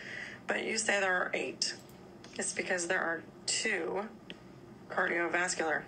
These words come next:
centers. One to help control the force of contraction and the rate of contraction in the heart, and one to help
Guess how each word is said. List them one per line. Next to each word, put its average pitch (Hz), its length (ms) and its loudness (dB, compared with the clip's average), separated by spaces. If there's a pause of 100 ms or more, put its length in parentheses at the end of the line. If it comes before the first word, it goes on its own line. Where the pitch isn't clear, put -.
(120)
centers. - 480 0 (1300)
One 208 460 2
to 240 100 2
help 214 320 2
control 190 720 2 (500)
the 180 360 4
force - 400 2
of - 100 0
contraction 233 960 2 (400)
and 185 180 2
the 170 60 2
rate 196 520 2
of 226 120 0
contraction - 560 2
in 185 100 0
the 170 80 2
heart, 285 400 2 (400)
and 190 340 0
one 196 440 0 (400)
to 214 100 0
help 190 500 0